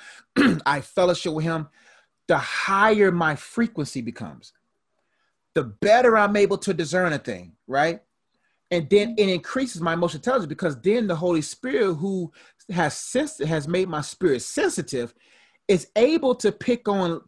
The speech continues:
pick up on little red flags. Because when I fellowship with God, I know my value.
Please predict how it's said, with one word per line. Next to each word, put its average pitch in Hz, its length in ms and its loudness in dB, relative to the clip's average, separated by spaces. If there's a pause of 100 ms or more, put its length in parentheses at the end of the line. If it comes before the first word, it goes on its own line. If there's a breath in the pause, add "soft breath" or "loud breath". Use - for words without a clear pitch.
pick 254 240 -2
up 208 200 -2
on 156 220 -4
little 220 240 4
red 135 260 -2
flags. 87 580 -14 (1400)
Because 190 260 2
when 170 120 0
I 202 80 2
fellowship 202 300 0
with 156 100 -4
God, 220 160 4
I 180 60 4
know 170 120 2
my 135 180 0
value. 156 540 0